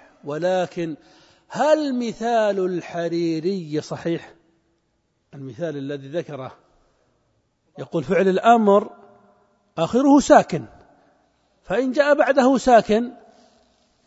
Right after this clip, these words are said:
كسرنا آخر الأمر"، هذا صحيح، لكنه مثل على ذلك بقوله: "ليقم الغلام". فهل يقم أمر أم مضارع؟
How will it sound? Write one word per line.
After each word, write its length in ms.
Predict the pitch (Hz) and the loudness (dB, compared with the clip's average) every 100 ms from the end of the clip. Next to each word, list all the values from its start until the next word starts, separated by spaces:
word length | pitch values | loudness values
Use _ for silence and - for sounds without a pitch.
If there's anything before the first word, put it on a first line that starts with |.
| _ - | _ -14
كسرنا 600 | 208 285 277 240 220 220 | -6 -4 -4 -6 -6 -4
آخر 240 | - 196 | -4 -6
الأمر"، 400 | 185 180 160 143 - _ _ | -4 -4 -4 -8 -16 _ _
هذا 180 | - 294 | -10 -8
صحيح، 440 | - 220 180 135 - _ _ _ _ _ _ _ _ - | -6 -4 -4 -4 -14 _ _ _ _ _ _ _ _ -8
لكنه 440 | 160 226 226 208 | -8 -4 -4 -4
مثل 380 | 233 254 - 220 | -4 -4 -4 -2
على 260 | 214 196 202 | 0 0 0
ذلك 460 | 202 214 196 190 | 0 0 -2 -4
بقوله: 640 | 180 190 214 214 233 240 - - | -4 -2 0 2 2 0 -2 -12
"ليقم 680 | 180 185 190 254 247 240 214 | -6 -2 2 4 6 4 4
الغلام". 600 | 202 180 180 175 156 127 - _ _ _ _ _ _ _ _ | 2 2 2 2 0 -2 -14 _ _ _ _ _ _ _ _
فهل 360 | - 220 269 | -4 0 2
يقم 500 | 240 254 254 202 147 120 _ _ _ _ _ _ _ _ _ 202 | 4 2 2 0 -2 -12 _ _ _ _ _ _ _ _ _ -2
أمر 460 | 208 214 214 - _ _ _ | -2 0 -4 -8 _ _ _
أم 140 | 269 269 | -6 -4
مضارع؟ 460 | 233 185 147 120 | -2 -2 -4 -10